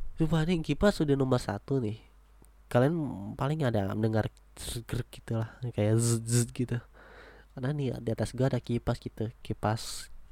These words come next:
tembok gitu, ini gua bobok di tembok. <laughs> Nomor satu pun masih dingin gitu, rasa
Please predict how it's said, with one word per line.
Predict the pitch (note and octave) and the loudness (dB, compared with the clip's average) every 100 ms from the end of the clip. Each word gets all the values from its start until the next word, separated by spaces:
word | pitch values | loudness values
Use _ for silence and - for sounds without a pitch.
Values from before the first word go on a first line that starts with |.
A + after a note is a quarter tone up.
| - | 2
tembok | A2 A2 A2 - | 2 4 0 -2
gitu, | A2+ A#2 | -6 -2
ini | A2 G#2+ | -2 -2
gua | G#2+ G2+ - | 0 -2 -2
bobok | A2+ A2 A2+ - | 0 2 2 0
di | |
tembok. | - G#2+ C3 E3 - | 0 2 6 6 4
<laughs> | - - - - - - - - - - - - - - - - - - - - - - - - - - - - C3+ | -6 -8 -10 -10 -10 -12 -14 -14 -14 -14 -14 -16 -18 -20 -18 -18 -18 -18 -18 -18 -20 -20 -20 -20 -20 -20 -20 -16 -10
Nomor | A#2+ C3 | -6 -4
satu | C3 - C#3 | -4 -4 -6
pun | - E3 D3+ C#3 | -4 -4 -4 -6
masih | C3 B2 | -6 -4
dingin | B2 C3 D#3 C3+ | -4 -4 -4 -4
gitu, | A#2+ A#2+ | -6 -6
rasa | A#2 B2+ A#2 A#2 G2+ | -4 0 2 0 -2